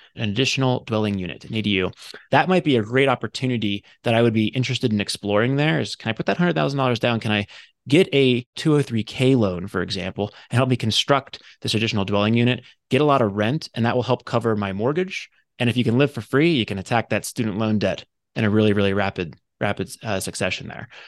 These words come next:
But you're gonna have to get increasingly creative in today's environment. Another thing that I'd be encouraging this person to look at is because there's a hundred thousand dollars,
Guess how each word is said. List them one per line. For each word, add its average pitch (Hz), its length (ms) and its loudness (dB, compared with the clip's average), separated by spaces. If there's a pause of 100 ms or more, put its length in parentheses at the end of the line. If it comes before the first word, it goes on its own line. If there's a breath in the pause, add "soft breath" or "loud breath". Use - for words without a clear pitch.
(120)
But - 120 -4
you're 120 60 0
gonna 131 120 4
have 120 120 2
to 113 60 -2
get 110 120 0
increasingly 131 640 4
creative 104 680 0 (300)
in 117 120 -6
today's 104 280 -2
environment. 87 560 -6 (340 loud breath)
Another 143 380 6
thing 139 220 4
that 117 120 6
I'd 110 120 2
be 107 180 4
encouraging 113 500 0
this 107 120 -2
person 107 340 -2
to 104 80 -2
look 107 180 -2
at 104 280 -2
is 101 400 -2 (280 loud breath)
because 147 440 0
there's 208 240 0
a 143 60 -2
hundred 123 340 0
thousand 98 300 0
dollars, 101 520 -2